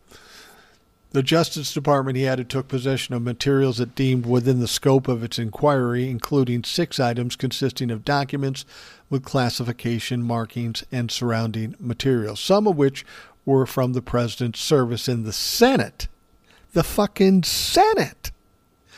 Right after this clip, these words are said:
and some of which were his tenure as vice president.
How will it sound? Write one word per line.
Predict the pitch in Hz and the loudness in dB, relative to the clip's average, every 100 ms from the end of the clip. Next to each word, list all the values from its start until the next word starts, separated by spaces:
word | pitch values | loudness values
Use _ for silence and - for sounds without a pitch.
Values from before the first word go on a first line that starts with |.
| - - - | -20 -12 -2
and | 139 135 | 0 2
some | 202 190 | 2 4
of | 170 | 4
which | 139 135 - | 4 4 2
were | 135 131 | 0 0
his | 127 | 0
tenure | - 143 123 123 120 | 0 0 0 -2 -2
as | - 127 | -4 -6
vice | 117 117 117 | -4 -4 -4
president. | - 139 127 113 - | -4 -2 -2 -4 -14